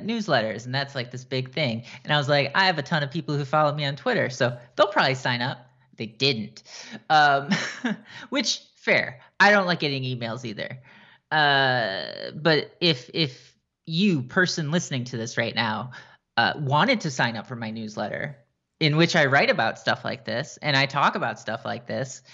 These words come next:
you can do so by going to read the present age dot com. So that's read, R E A D T H E, present,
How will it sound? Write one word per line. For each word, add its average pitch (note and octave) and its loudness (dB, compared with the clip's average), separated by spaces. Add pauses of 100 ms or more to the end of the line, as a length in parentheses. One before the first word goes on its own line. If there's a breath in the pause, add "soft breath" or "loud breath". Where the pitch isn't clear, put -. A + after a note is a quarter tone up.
(160 loud breath)
you C#3 0
can A#2+ 0
do F3+ 0
so A2 -4 (240 loud breath)
by A#2 2
going B2+ 2
to A#2 -4 (320 loud breath)
read F3 2 (240)
the C3 4
present E3 0 (100)
age A#2 -2 (200)
dot A#2 2
com. C3+ -4 (840 loud breath)
So G2+ -6
that's G#2+ -8 (100)
read, C3+ -2
R A#2+ 4
E B2 -8
A A2+ -4
D A2+ -8 (340)
T G2+ -2
H A2 -2
E, A2 -6 (500)
present, A2+ 0